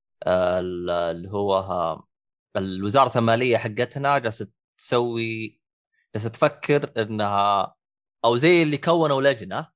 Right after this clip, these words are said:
يشوفون إنه ممكن احتمال كبير يتم دعمها بس من السعودية ترى. يعني يكون،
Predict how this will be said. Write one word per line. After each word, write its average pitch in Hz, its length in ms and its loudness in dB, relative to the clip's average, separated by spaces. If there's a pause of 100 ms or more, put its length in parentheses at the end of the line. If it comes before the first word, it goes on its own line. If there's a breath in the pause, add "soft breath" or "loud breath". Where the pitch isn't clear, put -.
(100)
يشوفون 135 680 -4 (140)
إنه 107 280 -6
ممكن 127 400 -4
احتمال 120 340 0
كبير 113 320 -4
يتم 110 280 -6
دعمها 101 420 -2 (220)
بس - 360 -12
من 98 140 -8
السعودية 95 560 -8
ترى. 76 260 -10 (540)
يعني 78 600 -10 (280)
يكون، 101 600 -4